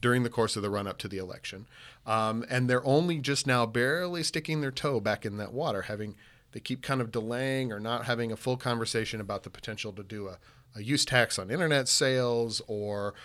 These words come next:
some other forms of, of revenue raising. And those are conversations that are gonna have to be had. And I think so to, to get to your question about what, what are the questions, instead of calling up once again and making the blind yell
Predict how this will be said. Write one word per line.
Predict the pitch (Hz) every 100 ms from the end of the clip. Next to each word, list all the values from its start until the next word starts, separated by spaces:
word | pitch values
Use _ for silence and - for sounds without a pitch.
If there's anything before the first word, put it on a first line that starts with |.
| -
some | - 151 135
other | 131 123
forms | 120 127 117 113 110 -
of, | - 107 107 107
of | 104 107
revenue | 170 208 127
raising. | 101 101 101 110 - - - -
And | 135 135
those | 185 220
are |
conversations | - 180 156 - 135 131 120
that | 110
are | 107
gonna | 113 107
have | 104 95
to | -
be | 101
had. | 95 208 156 104
And | 110 117
I |
think | 113 185
so | - 139 131 - -
to, | 139 131 - - -
to | 135
get | 135 190
to | 170
your | 135
question | 131 156 131 127
about | 117 131
what, | 165 - - -
what | 143 175
are |
the | 160
questions, | 131 160 156 - 98 92 - - - - - - -
instead | 147 139 - 220 240
of | - 139 131 127 123 120 - - _ _ _ _ - _ - -
calling | - 151 147 139
up | 127 120
once | 127 120
again | 107 113 110 -
and | 110 113
making | 123 127 120
the | 110
blind | 104 110 117 117 104
yell | 104 101 98 98 98